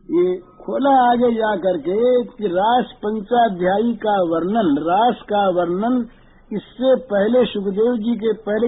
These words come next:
इस रूप में किसी ने किया ही नहीं। संकेत किया, इस रूप में नहीं किया, व्यास ने नहीं किया। तो क्यों नहीं किया?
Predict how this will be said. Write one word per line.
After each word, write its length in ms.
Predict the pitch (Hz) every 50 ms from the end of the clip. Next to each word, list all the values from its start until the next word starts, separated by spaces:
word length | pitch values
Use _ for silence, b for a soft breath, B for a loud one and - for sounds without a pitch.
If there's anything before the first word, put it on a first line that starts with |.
| 247 240
इस 80 | - -
रूप 220 | 220 220 240 247 208
में 160 | 220 226 214
किसी 180 | 208 196 - 247
ने 140 | 262 262
किया 220 | - - 220 262 302
ही 80 | 302
नहीं। 220 | 285 240 170 135 - - - - - - - - - - - - - _ _ _ _ _ _ _ _ _ _ _ - - 165 151 139 _ _ _ _ _ _ _ _ - _ _ _ _ _ _ - - _ _ _ _ _
संकेत 640 | - - 208 233 226 - - 240 269 302 302 233 -
किया, 220 | - 220 196 175 - - - - - - - _ _ - - 277
इस 100 | 277 - 254
रूप 360 | 254 240 262 285 311 320 269 -
में 100 | 285 277
नहीं 200 | 262 240 233 226
किया, 260 | - - 214 202 196
व्यास 380 | 190 185 208 226 254 269 247 240
ने 280 | 262 294 294 277 254 226
नहीं 100 | 196 196
किया। 300 | 156 151 147 135 - - - - - _ _ - - _ - _ -
तो 80 | 220
क्यों 480 | 208 - - 220 247 277 320 339 320 277
नहीं 140 | 240 240 214
किया? 280 | 151 175 170 160 139